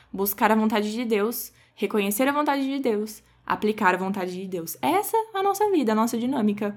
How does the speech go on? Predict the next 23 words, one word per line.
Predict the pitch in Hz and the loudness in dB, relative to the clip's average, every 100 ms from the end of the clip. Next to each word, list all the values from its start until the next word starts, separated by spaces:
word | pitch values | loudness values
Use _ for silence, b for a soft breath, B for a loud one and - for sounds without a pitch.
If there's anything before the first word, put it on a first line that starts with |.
| B B | B B
E | 262 | 0
se | 277 | 0
não | 302 | 0
fosse | 294 294 | 0 0
assim, | 277 294 | -2 -2
seria | 302 302 | -2 -2
sem | 311 | -2
graça. | 311 202 190 - 190 - - | 0 0 0 -6 -10 -10 0
Mas | 214 208 202 196 | 4 4 4 2
aí, | 190 185 190 226 370 - _ _ | 2 2 0 2 2 -2 _ _
o | - | -4
crente | 269 254 220 226 - - | -2 0 0 0 -4 -2
ou | 294 | -2
tem | 311 285 | 0 -2
preguiça | 269 226 240 285 | 0 0 0 -2
ou | |
tem | 285 285 | -2 -4
medo. | 320 196 175 170 _ _ _ _ B B B | -2 -2 -2 -10 _ _ _ _ B B B
Quer | - 214 | -4 -2
que | 220 | 0
Deus | 214 220 | 0 0
faça | - 214 214 226 | 0 -2 0 0
absolutamente | 233 - 233 226 214 240 277 269 | 0 -2 -2 0 0 0 -2 -6